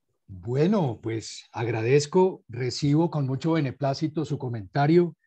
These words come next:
y esto nos esfuerza a que efectivamente las sesiones que vengan para el día miércoles y jueves, pues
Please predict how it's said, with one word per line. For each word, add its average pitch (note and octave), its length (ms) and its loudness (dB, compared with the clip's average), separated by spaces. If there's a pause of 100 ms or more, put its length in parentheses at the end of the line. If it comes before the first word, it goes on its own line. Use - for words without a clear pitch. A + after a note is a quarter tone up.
(340)
y A#2+ 160 -2
esto C#3+ 360 2
nos D#3+ 280 0
esfuerza C#3+ 760 -6 (400)
a A2+ 180 -4
que B2+ 260 0
efectivamente D#3 960 -2 (300)
las B2 340 -4
sesiones C#3+ 680 -2
que C#3 140 -4
vengan C#3 640 -2 (420)
para A#2+ 600 -2 (200)
el A2+ 220 -8
día C3 260 -2
miércoles E3 640 0
y F3+ 60 -4
jueves, D#3 580 -2 (340)
pues A#2+ 480 -6